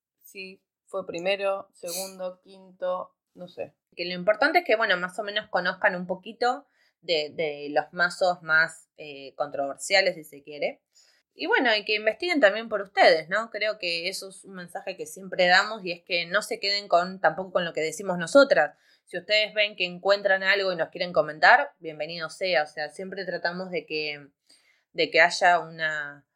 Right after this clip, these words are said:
Speaker 2: un comentario como una vuelta y que, bueno, nos podamos entender entre todas y aportar conocimiento entre todas. De eso, en realidad, se trata un poco,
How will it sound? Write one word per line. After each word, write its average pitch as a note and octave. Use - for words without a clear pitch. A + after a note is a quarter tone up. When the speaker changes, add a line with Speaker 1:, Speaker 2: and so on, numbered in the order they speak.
Speaker 2:
un F#3+
comentario G#3
como F3
una F#3+
vuelta G#3
y A3+
que, G#3
bueno, G3
nos F3+
podamos F#3+
entender F3
entre F3+
todas A3+
y D#3+
aportar D#3
conocimiento D#3+
entre D3+
todas. D3
De F#3
eso, G#3
en D#3+
realidad, D#3
se G#3
trata D#3+
un D#3
poco, D#3